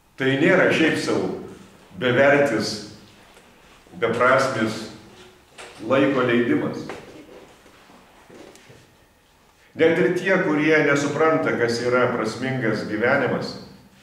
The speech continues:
kiekviena akimirka prasmingai nugyventa visumos labui, ugdo dvasinę asmenybės atsiskleidimą, savo visą tą dvasinę išraišką.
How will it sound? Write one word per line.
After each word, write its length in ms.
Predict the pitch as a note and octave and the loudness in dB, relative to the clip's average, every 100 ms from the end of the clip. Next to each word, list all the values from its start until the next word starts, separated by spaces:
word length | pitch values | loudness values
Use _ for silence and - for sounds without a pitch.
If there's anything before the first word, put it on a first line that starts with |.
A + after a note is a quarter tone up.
| - | -12
kiekviena 460 | A#2+ A#2 B2 B2 B2 | -8 -2 2 2 2
akimirka 540 | A#2+ C3+ D#3 - G#2 - | 0 0 0 0 0 -2
prasmingai 600 | - - A#2+ C3 A#2+ G#2+ | -4 -6 -6 -4 -2 -2
nugyventa 600 | G#2+ G#2+ A2 A#2 A#2+ A#2 | -2 -2 0 0 -2 -4
visumos 480 | G2 G2 A2 A2 G2+ | -6 -6 -4 -4 -2
labui, 460 | G#2+ A2 B2 G#2+ F2+ F2 - - - - - - - - D3+ | -2 -2 0 -2 -4 -4 -10 -16 -20 -20 -10 -10 -8 -6 0
ugdo 460 | D3+ C#3 A#2 A#2 A2 | 2 2 2 4 4
dvasinę 600 | A2+ B2 C3+ C3+ B2+ A#2+ A#2+ | 2 2 4 2 0 2 4
asmenybės 800 | A#2+ A#2 A#2 A#2 C3+ C3 B2 - - - - - - - | 2 0 0 0 2 2 2 2 -4 -12 -18 -20 -20 -4
atsiskleidimą, 1120 | B2 A#2+ C#3 - C3 C3 C3+ C3+ D#3 D3 A#2+ - - - - - - - - - _ - - - - - _ - - - - _ - _ _ | -2 0 -2 -4 -2 0 2 2 4 4 4 2 0 -6 -14 -20 -20 -20 -20 -20 _ -20 -20 -20 -20 -20 _ -20 -20 -20 -20 _ -20 _ _
savo 400 | - - C3+ B2+ B2+ | -10 2 4 6 4
visą 240 | B2 C#3+ | 2 2
tą 140 | C3+ A#2+ A#2+ - - - - - - - - - - A#2+ | 4 4 4 -2 -10 -14 -18 -20 -20 -20 -20 -20 -20 -8
dvasinę 640 | B2 C3 D3+ D3 C3 A#2 | 0 4 4 4 0 0
išraišką. 640 | D3 - - - - - | 0 0 -4 -6 -6 -12